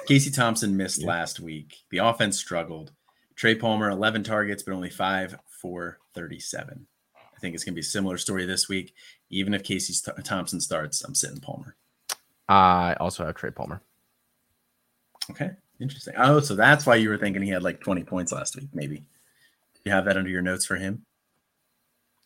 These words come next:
Speaker 2: Uh, no, I just, I had, like, Mich-, you know, Michigan notes and
Speaker 1: Hmm.
Speaker 2: possibly no Casey Thompson. So
Speaker 1: Gotcha.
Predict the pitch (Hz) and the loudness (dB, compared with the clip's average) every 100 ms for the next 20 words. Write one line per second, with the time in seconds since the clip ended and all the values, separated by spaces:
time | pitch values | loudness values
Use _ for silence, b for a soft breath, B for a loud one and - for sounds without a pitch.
0 | - 107 98 92 87 87 85 82 87 87 | 0 4 6 6 2 0 -2 -2 -4 -2
1 | 87 82 85 87 - 95 - 90 90 85 | 0 0 0 -4 -4 -6 -4 -4 -4 -6
2 | - - - 73 73 - - 76 - 85 | -10 -12 -10 -10 -10 -10 -12 -12 -12 -10
3 | 82 - - 76 69 - - - - 82 | -10 -10 -12 -10 -12 -12 -18 -18 -10 -8
4 | 78 85 73 82 - 73 71 - - - | -6 -6 -2 -2 -2 -8 -8 -12 -14 -18
5 | - - - - _ _ - - - b | -14 -16 -16 -20 _ _ -20 -6 -6 b
6 | b b _ - - - - | b b _ -18 -16 -16 -16